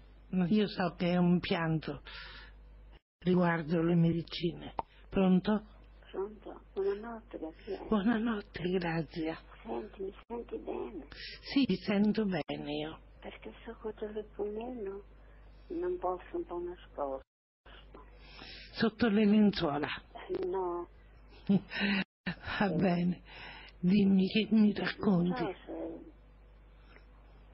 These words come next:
Speaker 2: se mi senti così.
Speaker 1: Io ti sento.
Speaker 2: Sì.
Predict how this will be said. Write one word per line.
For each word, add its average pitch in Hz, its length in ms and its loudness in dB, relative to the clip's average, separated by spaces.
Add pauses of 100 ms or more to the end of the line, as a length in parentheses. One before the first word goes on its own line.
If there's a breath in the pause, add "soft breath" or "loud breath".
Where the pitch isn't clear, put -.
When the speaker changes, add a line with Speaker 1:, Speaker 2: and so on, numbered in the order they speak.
Speaker 2:
se - 80 -10
mi 156 180 -6 (140)
senti - 420 -8
così. 175 320 -12 (360 loud breath)
Speaker 1:
Io 226 220 4
ti 196 160 -2
sento. 147 720 -6
Speaker 2:
Sì. - 220 -8